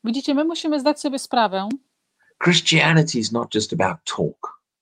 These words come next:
Speaker 1: że chrześcijaństwo to nie jest tylko mowa.
Speaker 2: We are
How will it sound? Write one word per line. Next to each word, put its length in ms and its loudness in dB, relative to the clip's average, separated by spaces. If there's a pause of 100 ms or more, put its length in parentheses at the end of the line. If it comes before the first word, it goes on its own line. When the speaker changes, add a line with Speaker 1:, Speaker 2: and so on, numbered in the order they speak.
(400)
Speaker 1:
że 140 0
chrześcijaństwo 760 0
to 140 -2
nie 200 2
jest 240 -4
tylko 480 4
mowa. 460 -2 (640)
Speaker 2:
We 180 8
are 100 6